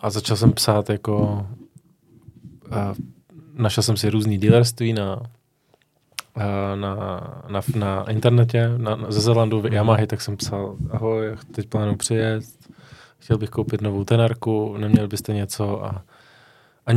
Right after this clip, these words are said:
Speaker 1: a čtrnáct dní mi nikdo neodepsal, prostě
Speaker 2: Mhm.
Speaker 1: k-, znáš, znáte kyváky, že jo?
Speaker 2: Mhm.
Speaker 1: A, a že prostě vš-, na všichni, všichni na všechno serou tam a mají spoustu času a,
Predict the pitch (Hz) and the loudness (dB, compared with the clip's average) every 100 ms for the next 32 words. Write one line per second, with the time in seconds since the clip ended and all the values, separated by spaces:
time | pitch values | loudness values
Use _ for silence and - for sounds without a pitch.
0 | 120 117 - 127 123 117 120 120 120 117 | 6 4 4 6 6 8 8 10 10 10
1 | 120 120 - 104 113 104 107 123 123 110 | 8 4 2 0 0 0 0 0 2 2
2 | 104 120 107 107 113 110 110 107 - 98 | 2 0 2 2 2 2 0 0 -4 -8
3 | 101 107 107 135 123 110 107 104 107 107 | -4 -2 0 2 0 -2 -6 -4 0 0
4 | - 101 - 110 101 104 107 107 120 - | -2 -6 -4 -4 -2 -4 -4 -6 -8 -16
5 | - 113 107 110 107 - 101 104 101 104 | -8 -4 -2 -2 -4 -2 -2 -2 -2 -4
6 | 107 113 113 110 104 - 104 117 107 104 | -4 -6 -6 -6 -6 -4 -4 -4 -2 -2
7 | - 107 117 110 | -2 -4 -4 -6